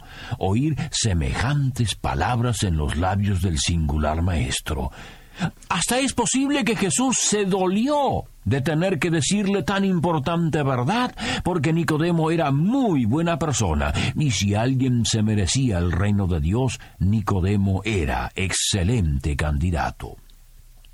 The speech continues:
Tampoco se puede entrar en el reino de Dios a raíz de la ortodoxia o aceptación ciega de las doctrinas o enseñanzas de Dios. Este Nicodemo era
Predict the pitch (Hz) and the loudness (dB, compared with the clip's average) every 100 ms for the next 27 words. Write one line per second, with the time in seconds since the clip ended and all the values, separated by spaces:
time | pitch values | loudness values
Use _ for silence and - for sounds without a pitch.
0 | - - - - - - 143 - 165 165 | -20 -20 -20 -20 -20 -8 -8 -2 -2 0
1 | 190 170 156 139 131 107 98 95 101 98 | 0 0 2 2 2 2 2 0 0 0
2 | 92 82 98 110 113 85 85 87 - 104 | 0 2 2 2 2 2 0 0 -2 -2
3 | 104 135 107 104 95 98 101 104 120 190 | 0 0 0 0 2 0 0 0 0 0
4 | 110 - 123 156 110 113 113 101 127 101 | 0 0 0 0 0 0 0 0 0 0
5 | 107 - 156 143 - 185 196 131 131 120 | -2 0 0 0 0 0 0 0 0 0
6 | 117 95 120 101 185 170 117 110 117 107 | 0 0 0 0 0 0 0 0 0 0
7 | 110 104 113 110 110 120 107 139 233 240 | 2 2 2 0 0 0 0 0 0 0
8 | 127 - - - - 180 233 233 233 233 | -2 -6 -10 -10 -6 -4 -2 0 0 0
9 | 214 196 202 180 180 190 185 | 0 0 2 2 2 2 0